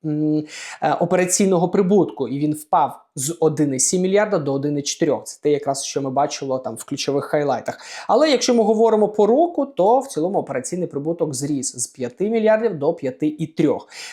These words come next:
Ну і що стосується, м, показника чистого прибутку, то,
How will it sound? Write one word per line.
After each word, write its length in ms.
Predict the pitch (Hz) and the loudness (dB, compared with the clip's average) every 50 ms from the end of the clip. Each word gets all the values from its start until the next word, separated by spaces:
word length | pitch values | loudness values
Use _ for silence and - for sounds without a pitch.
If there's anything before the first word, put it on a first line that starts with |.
| - | 0
Ну 120 | 285 311 277 | 2 4 4
і 60 | 233 | 4
що 160 | 214 - 226 | 2 2 0
стосується, 1080 | 214 220 196 180 - - 208 196 185 175 170 175 - - - 160 156 151 151 147 147 147 | 0 0 -2 0 2 4 4 6 6 4 4 2 -2 0 2 4 4 6 6 6 4 4
м, 380 | 139 139 - 151 156 151 147 147 143 143 | 2 -2 -6 -8 -6 -6 -4 -4 -4 -2
показника 460 | 160 156 - 147 156 160 160 165 160 | -2 -2 -2 0 -2 0 0 0 0
чистого 580 | 151 - - 180 175 170 - - 208 202 220 220 | 0 0 0 0 0 0 0 -2 2 2 2 2
прибутку, 640 | 220 208 202 190 185 202 214 208 214 - 214 214 | 2 0 0 2 2 2 2 2 0 2 2 2
то, 580 | 214 214 - - 156 151 147 143 139 139 135 | 2 0 -2 0 2 2 4 4 4 2 2